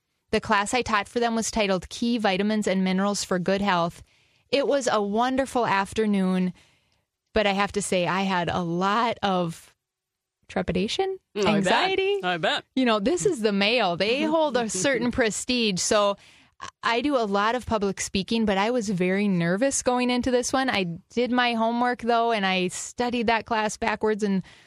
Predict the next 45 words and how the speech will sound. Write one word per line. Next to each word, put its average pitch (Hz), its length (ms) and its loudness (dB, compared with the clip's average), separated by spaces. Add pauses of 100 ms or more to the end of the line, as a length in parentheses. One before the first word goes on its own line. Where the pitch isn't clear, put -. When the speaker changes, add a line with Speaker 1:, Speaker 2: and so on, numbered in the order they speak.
(160)
Speaker 1:
forwards, 226 640 2
and, 190 360 0 (400)
and 202 220 2
I 190 120 2
went 220 220 2
in 233 120 0
there, 226 160 2
and 208 160 -2
they 233 80 -2
were 226 100 0
so 233 380 0
warm 208 560 0
and 196 200 0
welcoming. 208 540 0
It 185 180 0
just - 300 -2
turned 202 220 2
Speaker 2:
Oh, 190 60 4
Speaker 1:
out 147 100 -2
to 202 100 -2
be 196 120 2
Speaker 2:
that's 190 120 0
Speaker 1:
a - 60 -2
great 214 300 2
Speaker 2:
wonderful. 254 100 -4
Speaker 1:
day, 240 180 2
and 220 140 0
they 202 60 0
had 185 180 -2
good 240 180 0
questions 254 400 0
at - 120 0
the 226 120 0
end, 226 220 -2
so 220 100 -2
I 180 80 0
knew 233 360 0
they 254 120 0
were 254 160 0
listening. 240 560 -2
Speaker 2:
Tracking 170 500 -2
with 156 220 -4
you. 147 220 -6
Speaker 1:
Yes. 202 420 2
So 196 560 0